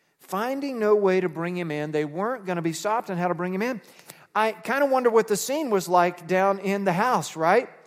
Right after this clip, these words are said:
Because obviously there's a crowd, there's some noise, uh, you know, people are murmuring, folks are coughing, you know, uh, all the normal stuff that goes on when there's a crowd of people. And then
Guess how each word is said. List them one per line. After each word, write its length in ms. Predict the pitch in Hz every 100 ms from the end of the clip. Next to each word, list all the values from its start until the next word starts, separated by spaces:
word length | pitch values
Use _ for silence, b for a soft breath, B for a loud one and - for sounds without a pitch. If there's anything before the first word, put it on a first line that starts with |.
| b b b b
Because 540 | 151 208 220 220 208 180 -
obviously 640 | 185 202 196 175 180 175
there's 240 | 151 156
a 60 | -
crowd, 480 | - 196 190 190 175
there's 200 | 156 131
some 200 | 151 143
noise, 540 | 214 208 208 202 196 B B
uh, 240 | - 160 156
you 100 | 202
know, 100 | 185
people 340 | 175 190 170 151
are 100 | 147
murmuring, 480 | 180 190 190 185
folks 340 | 170 170 160 -
are 60 |
coughing, 560 | 143 185 175 170 170 165
you 60 | 160
know, 280 | 160 160
uh, 60 | 156
all 360 | 151 147 180 190
the 220 | 147 135
normal 340 | 151 170 165 143
stuff 300 | - 151 -
that 140 | 143
goes 220 | 151 143
on 200 | 147 147
when 100 | 147
there's 200 | 147 139
a 40 | 143
crowd 260 | 151 135
of 100 | 131
people. 360 | 233 240 170 175 B B B B
And 280 | 196 202 185 - -
then 480 | 269 349 302 262